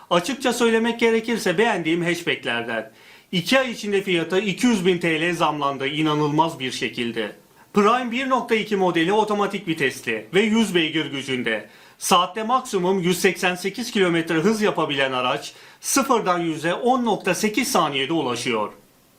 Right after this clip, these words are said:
Ortalama yakıt tüketimi dört nokta üç litre olan iki yüz sekizin bagajı da üç yüz on bir litre. Temmuz ayı güncel liste satış fiyatı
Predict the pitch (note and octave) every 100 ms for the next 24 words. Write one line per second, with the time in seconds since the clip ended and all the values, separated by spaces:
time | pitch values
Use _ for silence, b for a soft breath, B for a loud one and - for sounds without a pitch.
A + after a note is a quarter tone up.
0 | B B F3+ F3+ G#3 A3+ B3 B3 A#3+ C#4
1 | C4 B3 A#3 A#3 A3+ A3+ A#3+ A#3+ G3+ A3
2 | A#3+ A#3 G#3+ - F#3+ F3 E3+ E3+ E3+ F3
3 | E3 D#3 C#3+ C#3+ F#3 F#3+ A#3+ G#3+ D#3+ D#3+
4 | G3+ F3 F3 E3+ E3 C#3+ B2+ A#2+ A#2+ A2+
5 | G#2 B B B B F#3+ E3+ F#3+ A3+ B3
6 | A3 A3 G#3 A3 A3 A#3 A#3 A3 G3+ A#3+
7 | - F#3 D#3 D#3 D#3+